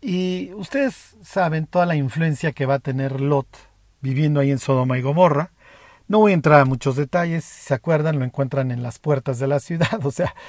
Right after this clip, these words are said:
Lot ya ti-, ya es alguien en Sodoma y Gomorra, ya es,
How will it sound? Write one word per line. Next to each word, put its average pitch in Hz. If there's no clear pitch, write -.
Lot 175
ya 156
ti-, 156
ya 185
es 170
alguien 185
en 143
Sodoma 151
y 143
Gomorra, 151
ya 147
es, 139